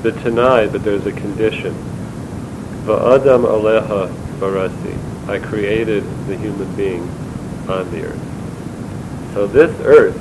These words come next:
can't go anywhere without a person. "Shakol inyane ha'artzias," all manners of earthly things.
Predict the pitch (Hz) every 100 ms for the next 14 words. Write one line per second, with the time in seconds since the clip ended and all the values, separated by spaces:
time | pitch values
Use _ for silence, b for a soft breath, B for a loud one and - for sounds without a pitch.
0 | - - - 117 120 113 117 107 113 123
1 | 98 82 80 - - - 104 95 98 92
2 | 92 98 90 - - - - - - -
3 | - - - - - - 113 101 139 156
4 | 160 - 113 113 120 135 107 87 - -
5 | - - - - - - - - - 104
6 | 107 123 131 - 98 - - - - -
7 | - - - - - - - - - -
8 | 110 120 135 139 127 - 107 110 110 95
9 | 92 92 90 101 104 - 101 90 95 87